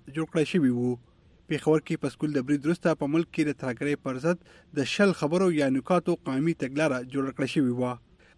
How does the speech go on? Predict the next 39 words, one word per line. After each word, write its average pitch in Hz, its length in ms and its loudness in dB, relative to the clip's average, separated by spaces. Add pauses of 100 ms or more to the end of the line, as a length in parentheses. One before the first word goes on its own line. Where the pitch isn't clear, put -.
(120)
او 147 120 0
په 143 120 -2
هیواد 147 360 6
کې 175 300 0
د 139 160 2
یوویشتم 143 580 0 (140)
آئیني 143 320 2
بدلون 151 340 0
لاندې 190 560 0
د 147 160 -6
دوو 196 220 6
کالو 214 240 6
لپاره 202 260 6 (160)
پوځي 156 340 0 (140)
عدالتونه 143 480 0 (140)
جوړ 147 180 0
کړه 156 160 4
شوي 156 240 4
وو. 127 160 -2 (600)
یاد 202 180 8
دې 214 180 6
وي 220 140 4
چې 190 180 -2
د 143 160 4
دغه 185 300 6
پوځي 147 340 0 (160)
عدالتونو 139 560 2
موده 143 300 2 (260)
په 156 160 -6
کال 170 320 6
دوه 170 140 0
زره 170 180 2
اوولسم 143 480 0
کې 127 300 -6
ختمېدله، 131 560 2 (360)
خو 147 220 2
بیا 160 240 8
د 131 100 0 (120)
دوو 165 120 8